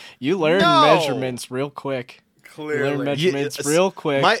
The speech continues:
Speaker 2: my
Speaker 1: And
Speaker 2: dad
Speaker 1: you
Speaker 2: tried
Speaker 1: hold
Speaker 2: so
Speaker 1: that
Speaker 2: hard.
Speaker 1: fucking flashlight as still as possible.
Speaker 2: You hold that <laughs> flashlight while he swears to Neptune all day long. <laughs>
Speaker 1: But don't say those words. Don't you say those words. And then it turns into,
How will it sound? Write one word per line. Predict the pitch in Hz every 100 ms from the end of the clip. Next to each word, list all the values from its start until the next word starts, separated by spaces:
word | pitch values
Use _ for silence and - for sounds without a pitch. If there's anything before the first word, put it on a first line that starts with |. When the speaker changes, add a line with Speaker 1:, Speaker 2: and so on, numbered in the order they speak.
| -
Speaker 2:
my | 151 185
Speaker 1:
And | 170
Speaker 2:
dad | 175 180
Speaker 1:
you | 220
Speaker 2:
tried | 185 170
Speaker 1:
hold | 202
Speaker 2:
so | 160 147 143
Speaker 1:
that |
Speaker 2:
hard. | 139 139 147
Speaker 1:
fucking | 151 170
flashlight | 151 160 151 - 156 147
as | 139 127
still | - 156 156
as | 147
possible. | - 147 139 185
Speaker 2:
You | 247 269
hold | 226 226 269 277 233
that | 226 202
<laughs> |
flashlight | - - 202 226 247 208 208 190
while | 175 175
he | 175 220
swears | 202 - - 180 170 190 202 220 202
to | - 208
Neptune | 165 156 165 - - 139 120 110 98 - _ _ -
all | 175 202 233 233
day | 190 185 202
long. | 196 -
<laughs> | 190 -
Speaker 1:
But | - 190 - - 107
don't | 147 156
say | 196
those | 190 196 180
words. | 240 185 143 - -
Don't | 147 143
you | 156
say | 180 170
those | 175 165
words. | 170 156 139 123 - _ _ _ _ _ -
And | 135
then | 160
it | 156
turns | 170 147
into, | 151 127